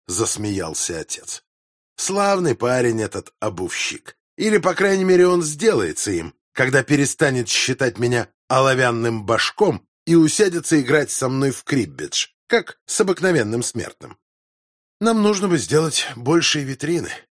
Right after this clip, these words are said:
Мы будем ещё держать Петра. Я не хочу, чтобы мальчик из-за меня потерял место. Дадим ему ещё раз возможность". "О, мать, я так взволнован от того,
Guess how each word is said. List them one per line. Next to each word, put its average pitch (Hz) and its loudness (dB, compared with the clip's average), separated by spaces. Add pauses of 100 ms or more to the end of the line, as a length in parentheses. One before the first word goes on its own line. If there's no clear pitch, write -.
(160)
Мы 113 0
будем 123 0
ещё 120 0
держать 113 0
Петра. 143 0 (220)
Я 185 2
не 180 4
хочу, 226 0
чтобы 95 -4
мальчик 117 -2
из-за 101 -2
меня 117 0 (200)
потерял 120 0
место. - -10 (280)
Дадим 233 2
ему 113 0
ещё 95 -2
раз 90 -4
возможность". 90 -8 (800)
"О, 101 -6
мать, - -6 (420)
я 107 -4
так 147 -4
взволнован 131 -4
от - -10
того, 113 -2